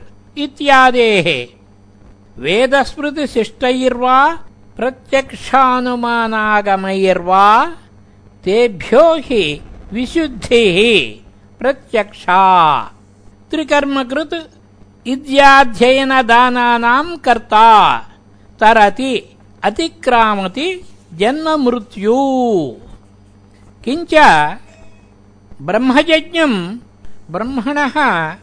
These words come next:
हिरण्यगर्भात् जातः ब्रह्मजः। ब्रह्मजश्च असौ ज्ञश्च इति ब्रह्मयज्ञः। सर्वज्ञो हि असौ।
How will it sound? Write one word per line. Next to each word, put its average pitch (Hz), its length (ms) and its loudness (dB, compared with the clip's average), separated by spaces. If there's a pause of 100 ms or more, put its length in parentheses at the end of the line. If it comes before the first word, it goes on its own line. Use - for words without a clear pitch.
(460)
हिरण्यगर्भात् 269 1300 -2 (120)
जातः 202 560 -2 (680)
ब्रह्मजः। 180 840 -2 (1080)
ब्रह्मजश्च 302 800 2 (400)
असौ 294 480 0 (180)
ज्ञश्च 226 460 -2 (1000)
इति 302 260 -4
ब्रह्मयज्ञः। 254 840 2 (880)
सर्वज्ञो 320 600 2
हि 254 200 0 (180)
असौ। 214 380 2